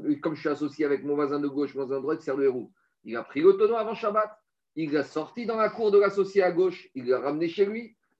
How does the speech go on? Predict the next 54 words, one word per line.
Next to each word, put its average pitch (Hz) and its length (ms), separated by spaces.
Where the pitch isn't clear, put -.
Il 127 140
l'a 127 120
sorti 151 380
dans 226 100
la 226 100
cour 208 140
de 214 60
l'associé 202 260
de 180 140
droite. 185 280
Il 175 140
l'a 151 160
ramené 139 300
chez 127 140
lui. 113 200
Donc, 123 220
pour 160 180
Rav, 220 300
même 220 280
si - 240
ce - 80
n'était - 220
pas 196 120
la 190 140
peine 202 400
d'aller 175 340
redemander 180 680
aux 170 240
deux 170 260
associés 165 560
de 160 100
mettre 165 360
leur 165 160
quote-part 160 320
dans 156 120
les 156 120
roues, 156 180
puisque - 240
ce 143 100
tonneau 147 280
peut 120 100
servir 127 220
de 123 60
héros, 180 340
mais 156 100
malgré 160 320
tout, 262 100
il 233 40
y 202 40
a 185 40
eu 220 100
une 220 120
action 190 320
physique 170 460